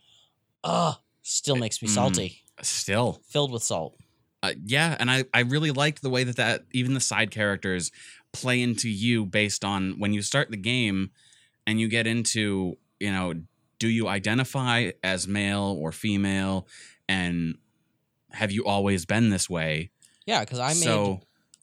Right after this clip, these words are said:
Speaker 1: I made a trans character
Speaker 2: Right.
Speaker 1: that's female to male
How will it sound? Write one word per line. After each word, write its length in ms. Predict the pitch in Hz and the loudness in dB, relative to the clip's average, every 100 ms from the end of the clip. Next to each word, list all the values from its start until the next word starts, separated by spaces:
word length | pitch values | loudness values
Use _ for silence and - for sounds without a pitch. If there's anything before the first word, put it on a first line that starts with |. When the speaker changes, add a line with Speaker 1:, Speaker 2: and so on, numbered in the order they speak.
| _ | _
Speaker 1:
I 80 | 156 | -4
made 200 | 185 170 | -2 -2
a 80 | 139 | -2
trans 460 | - 160 180 196 - | -4 -2 -2 -2 -4
character 680 | 120 104 90 - 82 113 - _ - | -2 -2 -4 -6 -6 -8 -12 _ -2
Speaker 2:
Right. 200 | 127 101 | 0 2
Speaker 1:
that's 180 | 110 - | 0 -2
female 400 | 143 139 120 117 | -2 0 0 -2
to 140 | 117 | -6
male 480 | 117 147 101 98 | -4 -2 -2 -4